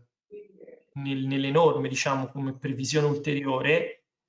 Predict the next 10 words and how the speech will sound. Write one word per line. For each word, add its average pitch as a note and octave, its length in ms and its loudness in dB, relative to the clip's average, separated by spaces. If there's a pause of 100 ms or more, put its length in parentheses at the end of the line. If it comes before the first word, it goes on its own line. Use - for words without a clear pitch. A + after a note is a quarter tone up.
(100)
è - 80 -4
la D3+ 120 2
possibilità D#3+ 720 0
che D#3 100 0
anche F3 260 0
il E3 100 -2
cittadino C#3+ 720 -2
realizzi C3+ 500 0
l'opera C3+ 320 0
pubblica C3+ 880 -4